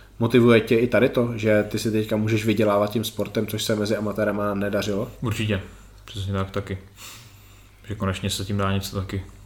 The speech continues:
Speaker 2: nějaká kačka vydělat.
Speaker 1: Jak se ti líbí ten způsob rozhodování zatím, z toho, co jsi viděl v tom roce dva tisíce osmnáct? Rozhodují to dobře podle tebe?
Speaker 2: Já myslím, že jo.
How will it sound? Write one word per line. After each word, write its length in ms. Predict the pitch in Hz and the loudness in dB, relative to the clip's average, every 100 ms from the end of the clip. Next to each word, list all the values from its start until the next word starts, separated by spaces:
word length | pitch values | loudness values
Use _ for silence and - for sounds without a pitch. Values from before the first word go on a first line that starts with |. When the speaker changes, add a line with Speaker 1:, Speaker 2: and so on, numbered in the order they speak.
| - | -12
Speaker 2:
nějaká 220 | 101 92 101 | -10 -8 -8
kačka 300 | 98 - 95 | -8 -4 -4
vydělat. 400 | 95 92 92 - - - - - - - | -2 -4 -6 -16 -20 -20 -20 -20 -20 -6
Speaker 1:
Jak 140 | 110 123 | 0 2
se 100 | 143 | 2
ti 140 | 147 | 4
líbí 760 | 120 113 113 117 113 113 113 - - | 6 4 6 4 6 4 0 -6 -4
ten 140 | 117 | -2
způsob 360 | - 120 120 113 | 0 -2 -2 0
rozhodování 580 | 113 113 107 101 98 98 | 2 4 4 2 2 2
zatím, 400 | 98 95 90 85 | 0 -2 -8 -8
z 60 | |
toho, 180 | - 104 | -2 -2
co 120 | 104 | -2
jsi 120 | 107 107 | -2 0
viděl 240 | 104 107 | 2 2
v 40 | 101 | 0
tom 140 | 107 | -2
roce 200 | 101 - | -2 -2
dva 140 | 101 | -2
tisíce 400 | 101 107 110 104 | -2 -2 -4 -6
osmnáct? 500 | 98 - 98 85 - - | -8 -10 -10 -12 -16 -10
Rozhodují 580 | 107 110 117 113 113 110 | -2 4 4 6 4 4
to 320 | 117 113 110 | 4 4 4
dobře 300 | 95 104 135 | 2 2 0
podle 240 | - 110 | 0 -4
tebe? 280 | 107 95 101 - - - - | -4 -6 -8 -12 -20 -20 -8
Speaker 2:
Já 120 | 110 98 | -4 -2
myslím, 220 | - 104 | -2 0
že 80 | 98 | 2
jo. 160 | 101 | 0